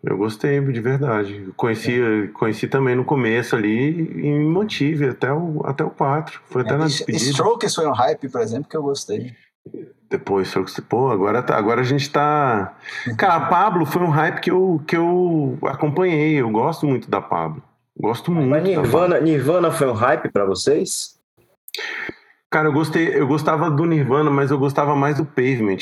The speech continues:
Speaker 1: na década de noventa.
Speaker 3: Porque aí,
Speaker 1: Eu
Speaker 3: quando,
Speaker 1: gostava.
Speaker 3: quando o Luciano fala do Strokes, né, aí eu fico perguntando, assim, qual seria a diferença, então, nesse sentido de hype, né? Porque o Strokes me parece um hype mais do que o Nirvana.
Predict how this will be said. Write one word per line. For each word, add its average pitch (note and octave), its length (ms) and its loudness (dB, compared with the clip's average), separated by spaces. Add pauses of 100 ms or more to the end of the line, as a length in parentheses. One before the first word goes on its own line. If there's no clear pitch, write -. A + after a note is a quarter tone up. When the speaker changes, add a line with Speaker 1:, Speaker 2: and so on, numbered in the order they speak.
(140)
Speaker 1:
na G2 260 -2
década F#2+ 260 -2
de G2 60 0
noventa. F2+ 460 -2 (720)
Speaker 3:
Porque E3+ 220 2
aí, F3 120 4
Speaker 1:
Eu - 80 0
Speaker 3:
quando, F#3 160 4
Speaker 1:
gostava. G2+ 200 2
Speaker 3:
quando D#3+ 120 4
o D#3+ 60 4
Luciano D3 380 2
fala C3+ 280 2
do B2+ 80 2
Strokes, D3 600 0
né, C#3+ 380 0
aí C3 80 4
eu C#3+ 60 2
fico D3+ 280 -6
perguntando, D3 520 2
assim, C#3 180 0
qual E3 220 0
seria D3+ 300 2
a - 20 2
diferença, A#2+ 580 0
então, A2+ 480 0 (500)
nesse G#2+ 220 0
sentido A2 320 0
de G#2+ 140 2
hype, G#2 400 2
né? B2+ 80 0
Porque - 220 -2
o - 20 2
Strokes D#3 400 0
me F3 100 2
parece C#3 460 2
um A2 60 0
hype G2+ 360 0
mais G#2+ 260 0
do G#2+ 140 -2
que G#2 60 2
o F#2+ 40 2
Nirvana. E2+ 600 -2